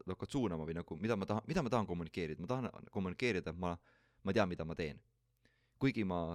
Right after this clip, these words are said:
tunnen ebakindlust, siis kui ma tean, et milline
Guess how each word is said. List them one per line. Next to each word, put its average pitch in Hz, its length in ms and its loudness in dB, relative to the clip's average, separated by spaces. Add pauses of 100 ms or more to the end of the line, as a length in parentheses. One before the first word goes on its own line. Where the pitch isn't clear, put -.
tunnen 92 320 -2
ebakindlust, 95 680 -4 (480)
siis 92 480 -4 (520)
kui 101 120 0
ma 95 60 2
tean, 120 280 2
et 85 100 -4
milline 95 460 0